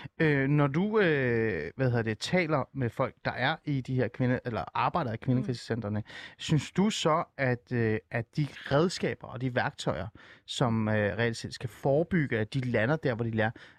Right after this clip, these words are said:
Speaker 1: er de til stede, øh, på nuværende tidspunkt, øh, når man tænker på det forebyggende arbejde, øh, i virkeligheden?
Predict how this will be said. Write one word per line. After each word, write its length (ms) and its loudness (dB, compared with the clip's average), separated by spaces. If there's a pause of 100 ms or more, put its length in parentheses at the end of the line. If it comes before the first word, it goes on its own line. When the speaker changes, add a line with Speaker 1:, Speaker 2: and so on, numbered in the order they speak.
(140)
Speaker 1:
er 80 2
de 160 -4
til 160 0
stede, 520 2 (160)
øh, 340 2
på 100 0
nuværende 360 2
tidspunkt, 640 -4 (340)
øh, 60 2
når 80 4
man 100 2
tænker 220 0
på 100 -2
det 120 0
forebyggende 500 0
arbejde, 360 0 (100)
øh, 420 2
i 40 -6
virkeligheden? 340 -2